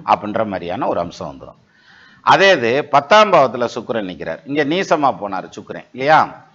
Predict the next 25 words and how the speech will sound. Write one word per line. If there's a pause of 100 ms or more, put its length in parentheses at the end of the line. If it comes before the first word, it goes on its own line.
(200)
அப்படின்னா
என்ன
அர்த்தம்? (200)
இப்ப
சுக்கிர
தசை
நடக்குது
அப்படின்னா, (120)
இந்த
சுக்கிர
தசை
இவங்களுக்கு
பொருளாதார
ரீதியா
சிரமத்தையும்
கஷ்டத்தையும்
கொடுக்கறதுக்கான
தசை
தான், (600)
வருமானம்
கம்மியா
இருக்கும்
அப்படின்ற
மாதிரியான
தசை.